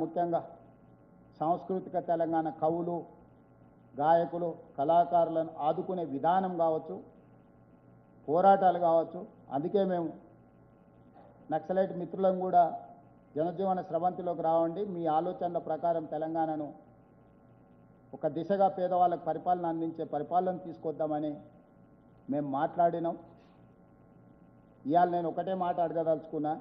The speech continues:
ఎవరిది అగ్రికల్చర్, ఎవరిది డ్రగ్స్ కల్చర్, మీరు నిర్ణయించుకోండి. ఒకనాడు గంజాయి డ్రగ్స్ అంటే ఎక్కడో వినేటోళ్ళు,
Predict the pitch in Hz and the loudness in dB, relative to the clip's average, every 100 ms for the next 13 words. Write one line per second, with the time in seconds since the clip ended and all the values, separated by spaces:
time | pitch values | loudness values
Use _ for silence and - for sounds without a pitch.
0 | - - - - - - - - - - | -10 -20 -20 -20 -20 -20 -20 -20 -20 -20
1 | - - - - 135 147 180 185 196 151 | -20 -20 -20 -8 -4 0 2 2 0 -2
2 | 151 170 165 156 147 127 - - - - | -4 2 2 2 -4 -10 -18 -20 -20 -20
3 | - - - - - - - - - - | -20 -20 -20 -20 -20 -20 -20 -20 -20 -20
4 | - 123 143 170 165 170 120 139 147 - | -10 -6 2 2 2 -6 -6 -6 -6 -8
5 | - 131 - 123 - - - - - - | -8 -8 -10 -16 -20 -20 -20 -20 -20 -20
6 | - - - - - - - - 143 139 | -20 -20 -20 -20 -20 -20 -12 -4 -2 0
7 | 143 143 151 139 - 117 - - - _ | -2 -2 -2 -4 -6 -10 -12 -20 -20 _
8 | - - - - - - 143 160 160 175 | -20 -20 -20 -20 -20 -8 -4 0 4 4
9 | 156 160 156 175 165 160 156 160 165 160 | 4 2 6 6 6 2 0 0 -2 -2
10 | 170 185 180 160 160 156 | 0 2 2 2 2 -2